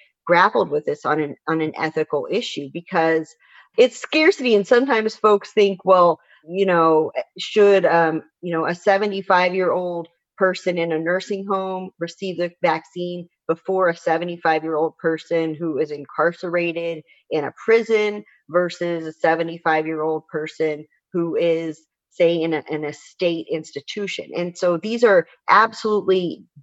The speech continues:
very, very difficult questions to ask because we have, you know, a scarcity of resources and because we're trying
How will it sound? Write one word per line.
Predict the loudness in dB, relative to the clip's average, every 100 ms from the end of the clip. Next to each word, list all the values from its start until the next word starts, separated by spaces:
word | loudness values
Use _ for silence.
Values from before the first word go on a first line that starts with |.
| 2
very, | 4 6 4
very | 2 0 0
difficult | 0 -2 -2 0 -2
questions | -2 -4 -2 -4 -6 -6
to |
ask | -6 -6 -8 -12
because | -8 -6 -4
we | -4 2
have, | 4 4 0 -10 -20 _
you | 2
know, | 2 2 0 -4 -4 -8
a |
scarcity | -10 -4 0 0 -2 -6 0 0
of | 0
resources | -6 -8 -6 -6 -6 -6 -6 -6 -4
and | -4 -4
because | -6 -2 -2 -2
we're | -8
trying | -6 -4 0 0 -2